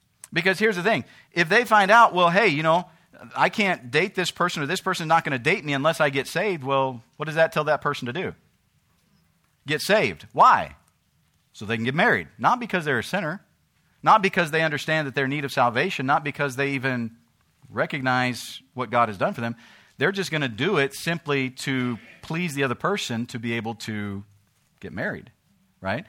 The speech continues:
So you've gotta be very careful about this, right? Even God told Israel, it was a good example, God told them not to marry outside of Israel. Why?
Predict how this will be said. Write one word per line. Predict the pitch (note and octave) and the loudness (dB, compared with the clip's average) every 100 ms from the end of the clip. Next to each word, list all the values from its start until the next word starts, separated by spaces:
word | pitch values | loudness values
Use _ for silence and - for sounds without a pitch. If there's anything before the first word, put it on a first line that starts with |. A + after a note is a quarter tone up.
| - - - _ | -20 -20 -20 _
So | - D#3+ | 0 0
you've | D3+ | 2
gotta | C#3+ E3 | 2 2
be | D3+ | 2
very | C#3+ D3 | 0 0
careful | - G3+ A#3 C#3 | 0 -2 0 0
about | A#2+ G2+ | 0 0
this, | G2 F2 | -4 -8
right? | G#2 A#2 E3 - - _ D3 | -4 -2 -4 -12 -20 _ -4
Even | E3+ F3 C#3 | -2 -2 4
God | D#3+ F#3+ E3 | 6 6 4
told | F#3+ F3 | 0 2
Israel, | D3 G#3+ F#3+ E3+ A#2+ F#2 E2 _ _ _ _ _ _ - - | 0 0 0 0 0 -2 -10 _ _ _ _ _ _ -12 -4
it | C#3 | -4
was | B2+ | -4
a | A#2+ | -4
good | D3+ | -2
example, | D3 D3 F3+ D3+ | -2 0 -2 0
God | B2 C#3+ E3 | 4 4 4
told | F3 | 0
them | D3 C3+ | -2 2
not | D#3 E3+ | 2 0
to | D3+ | -4
marry | D3+ F#3 D3+ - | -2 0 0 2
outside | C3+ E3+ - - D#3 D#3 D#3 | 4 4 2 0 2 4 2
of | C3+ | -2
Israel. | D3 G3+ - A#2 G2 | -4 -6 -6 -6 -6
Why? | A#2 F#3 A#2 | 0 0 0